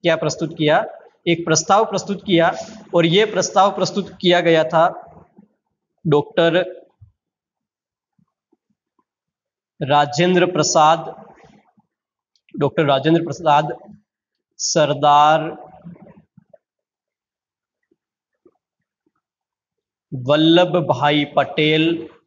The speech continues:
सरदार वल्लभ भाई पटेल, पंडित जवाहरलाल नेहरू, डॉक्टर भीमराव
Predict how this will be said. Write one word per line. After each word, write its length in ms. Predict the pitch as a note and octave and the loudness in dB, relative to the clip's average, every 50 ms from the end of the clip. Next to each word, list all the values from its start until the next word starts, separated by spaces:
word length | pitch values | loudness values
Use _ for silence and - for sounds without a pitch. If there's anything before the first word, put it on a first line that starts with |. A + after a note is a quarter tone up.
| _ _ _ _ _ _ _ _ | _ _ _ _ _ _ _ _
सरदार 680 | _ - - C#3+ C3+ C3 C#3 C#3 D3 E3+ F#3+ - - - - - _ - | _ -6 -6 -4 0 0 2 2 2 0 -2 -6 -14 -20 -20 -18 _ -4
वल्लभ 280 | C#3+ D3+ D3+ D3+ D3+ C#3 | -2 0 2 2 0 0
भाई 220 | - D3+ C#3+ C#3+ | 0 -2 -2 -2
पटेल, 680 | C#3 - C#3 B2+ - C#3+ C#3+ C#3+ D3 D#3+ - - - - - _ - | -2 -4 -6 -4 -2 0 0 0 0 -2 -6 -8 -14 -20 -10 _ -2
पंडित 400 | D#3+ D3+ D3+ D3+ D#3 E3 E3 E3 F3 E3 D#3+ D#3+ D#3+ D#3+ - - - - _ - _ _ _ _ _ _ _ _ _ _ _ _ _ - D3 B2 A2+ | 0 0 2 2 0 0 -2 0 0 2 2 2 0 -4 -8 -16 -20 -20 _ -20 _ _ _ _ _ _ _ _ _ _ _ _ _ -14 -14 -8 -2
जवाहरलाल 1040 | C#3+ D3+ C#3+ D3 D#3 D#3+ D#3 - F3 E3 E3+ D#3+ D3+ C#3+ C#3 C3+ C3+ D3 D#3+ F3 - - _ _ _ _ _ _ _ _ _ _ _ _ _ _ _ _ _ _ _ _ _ _ _ - | -2 0 2 2 2 2 2 0 -2 -2 -2 -2 0 0 0 0 0 -2 -6 -10 -12 -16 _ _ _ _ _ _ _ _ _ _ _ _ _ _ _ _ _ _ _ _ _ _ _ -8
नेहरू, 800 | C#3+ C3+ C3+ C#3+ D3+ C#3 D#3 D3+ D#3+ E3+ E3 E3 E3 - - - - _ _ _ _ _ _ _ _ - - _ - _ _ _ - - - - - F3 | -4 -2 0 0 0 0 2 2 4 4 4 2 0 -2 -8 -14 -20 _ _ _ _ _ _ _ _ -20 -20 _ -20 _ _ _ -20 -20 -20 -10 -4 -2
डॉक्टर 480 | D3 D3 C#3+ D3 - - F#3 E3 D3+ | 0 0 0 -2 -2 0 0 0 0
भीमराव 1000 | C#3+ C3 B2 C#3 C#3+ D#3 D#3+ E3 E3 C#3+ D3+ C#3+ C#3 C#3+ C#3+ D3+ D#3 - - - | 0 -4 -4 -2 0 2 2 2 2 4 4 4 4 2 2 0 -4 -8 -12 -18